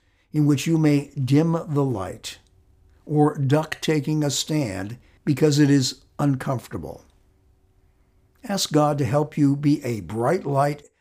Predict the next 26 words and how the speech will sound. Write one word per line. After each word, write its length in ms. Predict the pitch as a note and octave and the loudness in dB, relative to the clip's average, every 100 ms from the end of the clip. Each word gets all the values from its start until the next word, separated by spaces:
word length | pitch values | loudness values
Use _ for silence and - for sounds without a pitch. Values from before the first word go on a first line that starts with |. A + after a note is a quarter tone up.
| _ | _
shining 540 | - - D3+ D3 E3+ D#3 | -12 -4 -2 0 0 -2
for 140 | C3 | -4
the 100 | A2 | -6
glory 500 | F2+ A#2 C#3+ D#3 D#3 | -4 -2 2 2 0
of 200 | B2 G#2+ | -4 -8
Jesus, 600 | A2 C#3 C3+ D3 C3+ - - _ _ _ _ | -2 0 0 0 -4 -6 -14 _ _ _ _
your 240 | - B2+ A#2+ | -2 0 0
Savior. 600 | - A#2+ F#2 C#2 D2+ - _ _ _ _ _ _ _ _ _ _ _ _ _ _ _ | -2 -6 -8 -12 -16 -20 _ _ _ _ _ _ _ _ _ _ _ _ _ _ _
Let's 300 | - F#3 - | -4 -2 -2
bow 400 | D3 G#2+ F2 E2 | -4 -4 -4 -8
in 160 | - G2+ | -10 -10
prayer. 440 | - F#2 D#2+ - - _ _ _ _ _ _ _ _ _ _ _ _ - | -8 -8 -8 -12 -18 _ _ _ _ _ _ _ _ _ _ _ _ -4
God, 460 | C#3 C#3+ D#3 C3+ - | -2 0 -2 -4 -4
our 320 | A2 G#2 G#2+ | -4 -4 -4
almighty 760 | G2 F#2 F#2 C3 E3 E3+ F3+ | -6 -8 -4 -2 0 0 -2
and 200 | - A#2+ | -6 -8
gracious 520 | G2+ A#2+ C3 C3+ D3+ - | -4 -2 0 0 -4 -6
Father, 480 | B2 F2 D2 D2+ - _ _ _ _ _ _ _ _ | -6 -8 -8 -14 -18 _ _ _ _ _ _ _ _
thank 260 | E3+ F3+ | -2 0
you 80 | G3 | 0
for 240 | D#3+ D3+ C3+ | 2 2 4
your 240 | C3 C3+ | 4 2
great 580 | B2 C3 D3+ D#3 - C#3+ | 0 2 2 0 -6 -6
grace 480 | B2+ B2 B2+ B2+ - | -2 0 0 -2 -6
to 260 | - A#2 | -6 -4
us. 420 | G#2 D#2+ - - | -4 -6 -8 -10